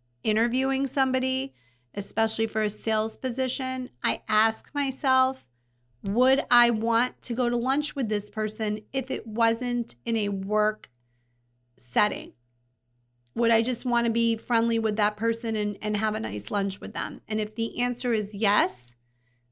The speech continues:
they pass that first test with, you know, me personally in hiring.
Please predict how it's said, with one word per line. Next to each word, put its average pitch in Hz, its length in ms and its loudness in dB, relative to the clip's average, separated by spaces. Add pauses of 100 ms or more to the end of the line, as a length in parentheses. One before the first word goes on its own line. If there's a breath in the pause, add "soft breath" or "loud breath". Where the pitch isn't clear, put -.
they 240 160 2
pass 233 400 2
that - 260 -2
first 220 360 -2
test 226 380 -2
with, 208 200 -2 (120)
you 220 140 -2
know, 190 100 0
me 202 200 0
personally 214 800 -2
in 202 120 -2
hiring. 180 600 -4